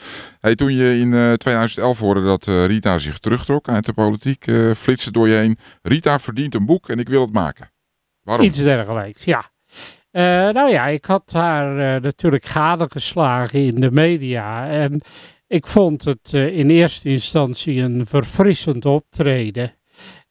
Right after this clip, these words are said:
Speaker 2: En naderhand zag ik hoe het, ja, bergafwaarts ging. En soms dacht ik van, ja, hoe gaat dat nou? Eh, onbegrijpelijk. En, eh,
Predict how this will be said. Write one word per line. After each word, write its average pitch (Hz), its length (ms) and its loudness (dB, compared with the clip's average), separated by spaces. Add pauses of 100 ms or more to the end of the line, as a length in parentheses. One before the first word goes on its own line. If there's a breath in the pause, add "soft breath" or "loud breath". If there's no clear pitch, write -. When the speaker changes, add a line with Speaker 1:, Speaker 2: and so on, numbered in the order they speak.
Speaker 2:
En 156 380 -2 (180)
naderhand 139 560 -2
zag 139 300 -2
ik 120 160 -10
hoe 139 220 -2
het, 139 360 -4
ja, 131 280 0
bergafwaarts 127 920 -2
ging. 135 460 -2
En 120 160 -6
soms 131 420 0
dacht - 300 -8
ik 113 180 -12
van, 113 240 -10
ja, 113 180 -10 (580)
hoe - 180 -6
gaat 156 320 0
dat 226 200 0
nou? 196 320 4
Eh, 143 160 2
onbegrijpelijk. 151 1120 2
En, 151 420 0
eh, 143 100 4